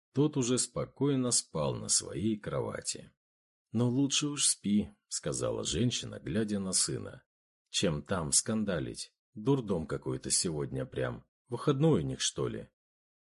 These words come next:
Елена потрогала лоб мальчика. Он был горячий. Раздев спящего мальчика до трусов,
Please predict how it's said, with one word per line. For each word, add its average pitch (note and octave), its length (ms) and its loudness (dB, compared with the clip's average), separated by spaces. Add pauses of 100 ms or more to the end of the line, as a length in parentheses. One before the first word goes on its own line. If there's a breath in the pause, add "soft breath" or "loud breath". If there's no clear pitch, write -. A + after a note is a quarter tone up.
Елена A#2+ 580 2
потрогала C3+ 600 0
лоб G#2 320 2
мальчика. - 680 -4 (240)
Он B2+ 300 2
был A#2+ 180 4
горячий. - 720 -4 (520)
Раздев C#2+ 560 0
спящего D2+ 600 0
мальчика C#2+ 480 -2
до A#2 140 -2
трусов, - 640 0